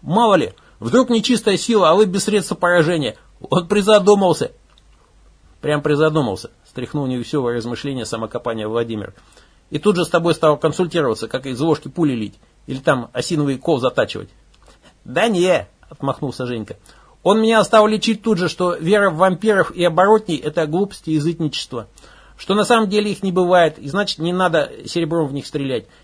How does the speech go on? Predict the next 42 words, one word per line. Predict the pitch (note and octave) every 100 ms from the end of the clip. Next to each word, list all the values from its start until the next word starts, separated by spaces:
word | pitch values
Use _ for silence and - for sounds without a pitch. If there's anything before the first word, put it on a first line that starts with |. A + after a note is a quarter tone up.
| -
Еще | D3+ G#3+
предложил | F#3+ D#3+ D#3+ F3+
меня | D#3+ D#3 E3
окрестить". | D3+ C3+ - B2 - _ _ _ _ _ _ _ _
Да | A2 B2+
ты | C#3+
че? | C3+ B2 G2+ _ _ _ _ _ _ _ _ _ _ _ _ _ _ _ -
Он | D#3+ C#3+
же, | C#3
он | - C#3+
же |
сам | C#3+ F#3
говорил, | D#3 D#3 D#3+
что | C3 B2+
таинство | - C#3+ C3 B2+
не | C3
может | C#3 -
теперь | - A#2
совершать. | G2+ A#2+ A2+ G2 - _
После | B2+ C#3+
того, | C3+ D3+ D#3+ D3+ - - -
хотя... | - - C3 F#3 F#3 - _ _ _ _ _ - _
Вот, | E3 A#3 G3+ - _ _ _
он | - F3+
тоже, | C4+ A3
тоже | G3 - G3+
сначала | D#3+ F#3 G#3 F#3
предложил, | F3+ E3+ F#3+ A3+ A3
а | C#3+
потом | F#3 G#3 F3+
в |
натуре | F3 F3+ G3+ D#3+
типа | D#3+ - -
закручинился. | C3 D#3 F3 E3 F3+ C#3 -
"Нельзя, | - D3 D#3+ E3 F#3
говорит, | D#3+ D3+ C3+
мне, | C#3 A2+
грех | A2+ E3+ D#3
большой | D#3 C#3 C#3+
на | B2
мне", | B2 A#2+ G#2+
говорит, | A2 C3+